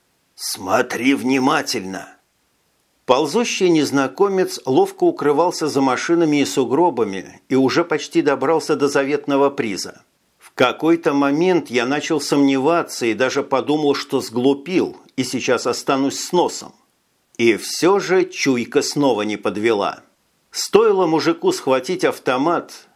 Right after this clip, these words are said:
как стена жилого дома вмиг разлетелась. На улицу выскочил самый настоящий элитник. Да еще какой! Девчонка от страха дернулась.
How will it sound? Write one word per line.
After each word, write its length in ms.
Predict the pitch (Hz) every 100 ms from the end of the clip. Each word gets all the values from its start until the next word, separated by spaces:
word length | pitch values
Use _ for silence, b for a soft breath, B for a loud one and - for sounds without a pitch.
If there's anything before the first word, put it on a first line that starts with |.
| _
как 220 | 120 110
стена 440 | - - 139 175
жилого 460 | 151 143 156 160 139
дома 300 | 160 170 156
вмиг 400 | - 110 160 -
разлетелась. 880 | 139 - 135 139 131 95 73 - - _ _ -
На 260 | 92 113 113
улицу 560 | 175 185 180 - 170
выскочил 640 | 101 170 - 156 139 139 104
самый 460 | - 151 165 165
настоящий 920 | 156 143 - 123 113 127 - - 127
элитник. 600 | 123 156 - 104 - - _ _ _
Да 200 | 92 117
еще 500 | 117 110 - 117 131
какой! 680 | 131 127 - 120 156 85 - _ _ _ _ _
Девчонка 680 | 113 135 143 208 247 240 208
от 80 | 190
страха 400 | - 196 - 160
дернулась. 800 | 117 143 110 95 64 53 -